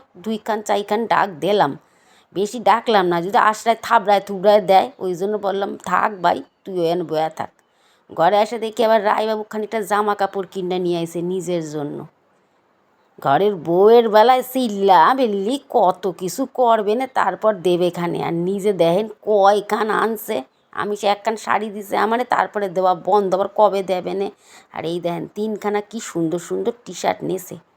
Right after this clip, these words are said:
কালারগুলো বেশ সুন্দর, পছন্দ আছে। আর দুইখান হাফ প্যান্ট নিছে আর দুইটা জিন্সের প্যান্ট।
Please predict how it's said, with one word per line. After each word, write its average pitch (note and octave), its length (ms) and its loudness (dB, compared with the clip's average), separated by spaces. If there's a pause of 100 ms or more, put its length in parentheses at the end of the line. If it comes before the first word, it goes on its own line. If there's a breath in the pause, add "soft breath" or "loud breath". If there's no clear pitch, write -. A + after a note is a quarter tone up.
কালারগুলো F#3 520 -2
বেশ C4 140 -6
সুন্দর, G3+ 380 -4 (100)
পছন্দ F#3 440 -4
আছে। F#3 340 2 (1600 loud breath)
আর E3 80 -14
দুইখান G#3+ 400 -4
হাফ F#3+ 200 0 (140)
প্যান্ট F#3+ 200 -2
নিছে F3+ 440 -4 (300)
আর E3 120 -6
দুইটা F3 380 -4
জিন্সের E3 440 -6 (100)
প্যান্ট। F2 340 -10